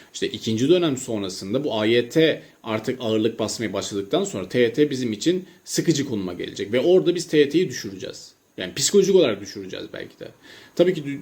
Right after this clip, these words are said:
yani düşürülemeyebilir ama, e, bu olması muhtemel bir durum. Bu sebepten bizim olabildiğince altyapımızın, T Y T'mizin iyi olması gerekiyor ki on ikinci sınıfta o kadar rahat edelim.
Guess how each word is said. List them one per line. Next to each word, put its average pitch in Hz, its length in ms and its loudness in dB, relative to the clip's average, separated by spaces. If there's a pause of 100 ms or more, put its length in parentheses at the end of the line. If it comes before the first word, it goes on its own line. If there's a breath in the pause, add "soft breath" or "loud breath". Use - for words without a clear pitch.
yani 110 160 2
düşürülemeyebilir 123 1000 2 (280 loud breath)
ama, 165 440 0
e, 101 300 -4
bu 165 260 6 (260)
olması 147 800 2
muhtemel 120 520 -2
bir 87 80 -10
durum. 92 180 -10 (480 loud breath)
Bu 190 100 0
sebepten 156 640 2 (120)
bizim 156 260 -2
olabildiğince 156 1040 2
altyapımızın, 131 840 -4 (180)
T 135 120 0
Y 135 180 6
T'mizin 120 760 0
iyi 127 180 4
olması 143 400 0
gerekiyor 120 480 0
ki 180 260 0 (400 loud breath)
on 156 160 0
ikinci 156 240 0
sınıfta 127 240 -4
o - 60 -6
kadar 123 240 2
rahat 101 320 -2
edelim. 95 240 -4